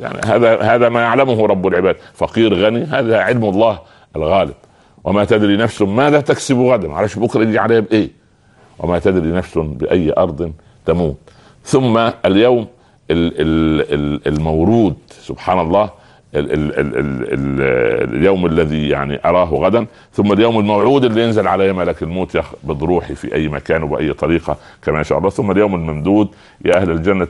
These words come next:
خلود بلا موت، يا أهل النار خلود بلا موت. أنا أريد في هذه الحلقة أن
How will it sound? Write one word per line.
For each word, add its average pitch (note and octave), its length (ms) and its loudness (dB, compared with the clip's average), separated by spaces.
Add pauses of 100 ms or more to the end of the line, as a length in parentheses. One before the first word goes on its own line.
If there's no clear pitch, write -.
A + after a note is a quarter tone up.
خلود F2+ 240 0
بلا D#2 280 -4
موت، F#2+ 280 -4
يا D2+ 100 -2
أهل F2 120 0
النار F2 260 0
خلود F2 360 -2
بلا C#2+ 160 -6
موت. B1+ 180 -10 (540)
أنا G#2+ 100 0
أريد G#2+ 200 2
في F2+ 120 -4
هذه E2+ 240 0
الحلقة D#2 500 -6 (1400)
أن D#2 80 -4